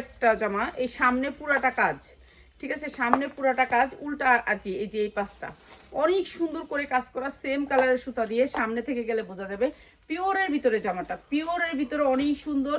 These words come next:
চারটা পাঁচটা কালার আছে। নিচে হবে হাতাটা, নিচে হবে হাতাটা, এইটাও সুন্দর একটা ড্রেস। এই ড্রেসটাও অনেক, অনেক, আপনার মার্কেট থেকে নিলে সাড়ে তিন হাজার হতে চার হাজার টাকা দিয়ে নিতে হবে। চারটা ঝুল আছে চার কোনায়, এরকম করে সুন্দর চারটা ঝুল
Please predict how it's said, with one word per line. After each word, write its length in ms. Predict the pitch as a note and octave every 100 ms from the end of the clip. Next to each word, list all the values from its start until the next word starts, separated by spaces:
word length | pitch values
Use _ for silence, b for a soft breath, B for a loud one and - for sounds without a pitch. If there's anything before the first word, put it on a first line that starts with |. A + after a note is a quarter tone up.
| C#4
চারটা 360 | C4+ B3 - C4+ B3
পাঁচটা 300 | B3+ - C4+ C4
কালার 260 | A#3 A#3 B3+
আছে। 160 | B3 D4 F#4+ B B B B3
নিচে 180 | C#4 F4
হবে 180 | E4 C#4 C#4+
হাতাটা, 360 | G3+ A3 G#3 D#3 F3
নিচে 260 | A#3 B3+ D4+ D4
হবে 220 | B3+ A3+ B3+
হাতাটা, 380 | A3+ G3 A3 A#3+ E4 - B B -
এইটাও 260 | C4 - G#4+ G#4
সুন্দর 220 | F4+ E4 D#4+
একটা 160 | D#4+ C#4+ A3+
ড্রেস। 240 | A3+ D#4+ - - A#3+
এই 60 | A3+ C4
ড্রেসটাও 420 | C#4+ C#4 C#4+ C4+ B3+ A#3+
অনেক, 260 | C#4 D#4 - C4
অনেক, 200 | C4 B3 -
আপনার 200 | - B3 A#3+
মার্কেট 240 | A#3 C4+ B3
থেকে 120 | C#4 C#4
নিলে 180 | C#4 C4+
সাড়ে 200 | - A#3 A#3
তিন 80 | C4+ C#4
হাজার 160 | C4+ C4+
হতে 120 | B3+ C4
চার 120 | A3+ G#3
হাজার 160 | G#3+ G#3
টাকা 120 | G#3+ G#3
দিয়ে 120 | G3
নিতে 140 | F#3+ F#3+
হবে। 160 | D#3+ - - B B B B
চারটা 360 | C#4 C4+ - D#4 C#4 -
ঝুল 180 | B3+ C#4
আছে 140 | C4 C4+ C4
চার 140 | B3+ B3
কোনায়, 220 | C4 B3+ A#3+
এরকম 220 | A3+ C4 B3
করে 140 | A#3+ A#3+
সুন্দর 280 | C#4 C4 C4+ B3+
চারটা 280 | A#3+ - A#3 A3
ঝুল 200 | - F3+